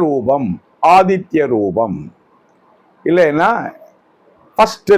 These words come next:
லேயர், பிரதமஸ்தானம், அதுக்கு மேல ரெண்டாம் இடம், திதிய ஸ்தானம், திருதிய ஸ்தானம் என்று வைதிக மார்க்கம், புராண மார்க்கம், பௌரோகித்தியத்துல எல்லாம் அதுக்கு அந்தந்த வீட்டுக்கு வரக்கூடிய குருமார்கள், ஆச்சாரியர்கள்,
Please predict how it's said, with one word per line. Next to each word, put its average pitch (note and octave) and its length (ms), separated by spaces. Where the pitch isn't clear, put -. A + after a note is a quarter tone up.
லேயர், C3 460
பிரதமஸ்தானம், D3+ 960
அதுக்கு F3+ 340
மேல F#3 160
ரெண்டாம் G3+ 500
இடம், C#3 200
திதிய G#3+ 320
ஸ்தானம், C3+ 480
திருதிய F#3+ 380
ஸ்தானம் B2 400
என்று A#2+ 200
வைதிக D3+ 360
மார்க்கம், A2 440
புராண E3 320
மார்க்கம், A2+ 480
பௌரோகித்தியத்துல C#3 840
எல்லாம் B2+ 220
அதுக்கு A#2 320
அந்தந்த E3 360
வீட்டுக்கு F3+ 460
வரக்கூடிய B2+ 420
குருமார்கள், C#3+ 480
ஆச்சாரியர்கள், C3+ 680